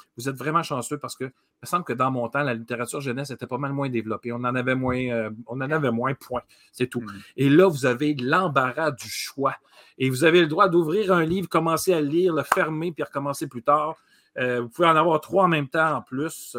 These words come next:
Speaker 1: plein d'auteurs différents, essayer des styles, puis, euh, euh, puis c'est le fun aussi quand on en parle. On parlait de ça avec Julie Provencher tantôt, quand on parle d'une lecture ensemble, on se donne le goût de continuer à lire. Merci de donner le goût à nos élèves, nos enfants de continuer à lire. Je vous adore, et puis j'espère que vous allez revenir nous voir.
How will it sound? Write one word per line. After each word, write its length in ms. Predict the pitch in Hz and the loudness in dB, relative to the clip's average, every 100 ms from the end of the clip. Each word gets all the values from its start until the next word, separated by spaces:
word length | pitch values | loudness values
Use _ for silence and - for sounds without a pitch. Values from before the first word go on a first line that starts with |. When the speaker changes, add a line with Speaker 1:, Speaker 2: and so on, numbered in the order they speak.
| 113 | -10
Speaker 1:
plein 200 | 165 180 | -6 -4
d'auteurs 420 | 151 135 151 151 | -4 -4 -4 -4
différents, 460 | - - 120 131 156 | -6 -8 -8 -6 -8
essayer 260 | - 156 | -8 -8
des 160 | 139 113 | -8 -8
styles, 460 | - - 165 165 143 | -10 -10 -8 -8 -10
puis, 240 | 120 117 | -14 -12
euh, 40 | 110 _ _ - _ _ _ | -12 _ _ -20 _ _ _
euh, 280 | 117 117 113 | -8 -4 -6
puis 120 | 113 | -8
c'est 140 | - 151 | -8 -6
le 60 | |
fun 120 | 147 214 | -6 -6
aussi 220 | 147 - | -6 -8
quand 160 | 147 127 | -8 -6
on 140 | 123 120 | -6 -6
en 160 | 110 | -6
parle. 360 | - 139 135 107 | 0 0 2 -2
On 40 | 98 | -8
parlait 280 | 117 127 | -6 -6
de 100 | 120 | -6
ça 140 | 113 139 | -4 -4
avec 160 | 127 | -4
Julie 240 | 101 104 127 | -8 -10 -12
Provencher 480 | - 110 110 - - | -6 -6 -4 -6 -10
tantôt, 260 | 107 147 | -10 -10
quand 140 | 147 120 | -12 -12
on 80 | 110 | -8
parle 180 | 139 139 117 | -4 -2 -4
d'une 100 | 113 | -6
lecture 340 | 104 - 135 | -8 -8 -6
ensemble, 340 | 117 - 131 131 | -6 -8 -8 -8
on 60 | |
se 40 | 113 | -6
donne 220 | 123 127 | -4 -2
le 100 | 113 | -2
goût 260 | 104 120 135 _ _ _ - | -2 -6 -8 _ _ _ -6
de 100 | 113 | -4
continuer 380 | 117 113 127 | -4 -4 -2
à 80 | 117 | 0
lire. 180 | 117 143 - - - | 0 -2 -4 -14 -10
Merci 420 | - 196 214 - 214 | 0 2 2 0 2
de 120 | 156 | 4
donner 260 | 135 139 | 4 2
le 60 | 131 | 0
goût 180 | 127 156 | 0 0
à 60 | |
nos 120 | 143 127 | 2 2
élèves, 420 | 123 127 143 135 | 2 2 0 0
nos 200 | 127 120 | -2 0
enfants 280 | 120 117 139 | 0 0 -2
de 60 | |
continuer 320 | 127 120 120 117 | -2 -6 -2 -2
à 80 | 113 | 0
lire. 240 | 139 143 - | 0 -4 -6
Je 80 | 110 | -8
vous 160 | 120 | 0
adore, 500 | 131 135 143 147 143 | 2 6 6 4 2
et 120 | 123 127 | -2 -2
puis 160 | 143 | -4
j'espère 320 | 135 120 165 | -6 -4 0
que 60 | 170 | 2
vous 60 | 143 | 2
allez 140 | 127 | 0
revenir 300 | 123 123 139 | 0 -2 -2
nous 100 | 127 | -2
voir. 340 | 117 123 143 | 0 0 -2